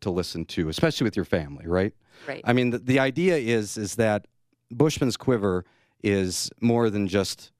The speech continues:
Speaker 1: hunting and, and all the things that Scott and Red have talked about and all of the things that are wonderful to do. But this show is gonna be a little different 'cause we're gonna talk about sort of what we did in the way of planning a, for safari and to going to the coast during,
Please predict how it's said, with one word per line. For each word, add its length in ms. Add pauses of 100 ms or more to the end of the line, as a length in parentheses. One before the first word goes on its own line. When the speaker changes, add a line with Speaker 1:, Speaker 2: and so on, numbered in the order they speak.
Speaker 1:
hunting 520
and, 240
and 140
all 160
the 100
things 320
that 140
Scott 320
and 100
Red 160
have 100
talked 300
about 300
and 80
all 160
of 80
the 80
things 300
that 220
are 140
wonderful 560
to 140
do. 340 (460)
But 120
this 140
show 220
is 100
gonna 140
be 40
a 60
little 140
different 400
'cause 160
we're 120
gonna 140
talk 320
about 260
sort 200
of 80
what 180
we 160
did 320 (300)
in 120
the 80
way 360
of 440
planning 440
a, 160 (100)
for 160
safari 680
and 260
to 100
going 300
to 80
the 80
coast 460
during, 340